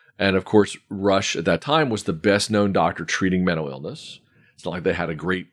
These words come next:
success record, but th-, those successes they had came from the treatments they gave there. And he assumed that he would be able to help his son,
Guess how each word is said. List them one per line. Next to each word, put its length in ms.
success 480
record, 320
but 300
th-, 140
those 240
successes 360
they 140
had 380
came 240
from 140
the 60
treatments 360
they 100
gave 280
there. 260
And 140
he 80
assumed 400
that 100
he 140
would 100
be 100
able 120
to 80
help 240
his 100
son, 400